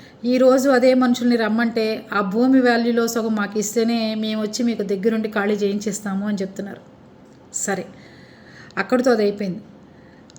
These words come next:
వందేళ్ళు ఎప్పటికి తీయాలి ఆయన, ఎప్పటికి ఆ స్థలం తీసుకోవాలి, ఆయన ఎంత వయసు, ఆ పిల్లలు ఎక్కడున్నారో ఏంటో ఎవరికీ తెలియని విషయం అది.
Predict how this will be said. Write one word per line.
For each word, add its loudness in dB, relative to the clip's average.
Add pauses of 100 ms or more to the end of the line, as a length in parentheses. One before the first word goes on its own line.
(260)
వందేళ్ళు 4
ఎప్పటికి 2
తీయాలి 2
ఆయన, -2
ఎప్పటికి -2
ఆ 2
స్థలం -2
తీసుకోవాలి, 0
ఆయన 0
ఎంత -2
వయసు, 0
ఆ 0
పిల్లలు -2
ఎక్కడున్నారో 0
ఏంటో 2
ఎవరికీ 0
తెలియని -2
విషయం -2
అది. -8